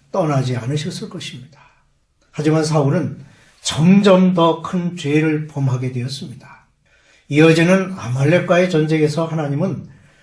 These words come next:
대적을 모두 전멸하고 하나도 취하지 말도록 지시하셨습니다. 그럼에도 불구하고 사울은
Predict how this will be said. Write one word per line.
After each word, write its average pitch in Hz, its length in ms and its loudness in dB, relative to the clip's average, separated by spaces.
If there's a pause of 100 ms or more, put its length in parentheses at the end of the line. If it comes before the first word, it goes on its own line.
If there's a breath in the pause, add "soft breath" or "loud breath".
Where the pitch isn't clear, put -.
(180 soft breath)
대적을 185 560 4
모두 185 540 0
전멸하고 180 840 0 (260 loud breath)
하나도 202 920 0 (280 loud breath)
취하지 160 540 -2
말도록 131 540 -4
지시하셨습니다. 165 1160 -8 (1000)
그럼에도 143 380 0
불구하고 143 460 2
사울은 151 600 0